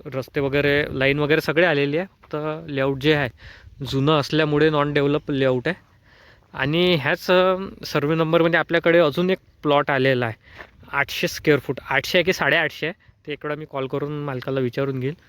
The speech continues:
तो पण तुम्हाला प्लॉट दाखवतो. हा साडेबाराशे स्क्वेअर फूट प्लॉट आहे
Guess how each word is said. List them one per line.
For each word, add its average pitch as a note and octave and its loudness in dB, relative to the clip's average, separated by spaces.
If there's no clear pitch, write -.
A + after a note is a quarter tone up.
तो C#3+ -2
पण C#3+ -4
तुम्हाला C3+ 0
प्लॉट B2+ -4
दाखवतो. B2+ -6
हा D3+ 0
साडेबाराशे D3 0
स्क्वेअर D3 -2
फूट C3+ -6
प्लॉट B2 -4
आहे C#3 -4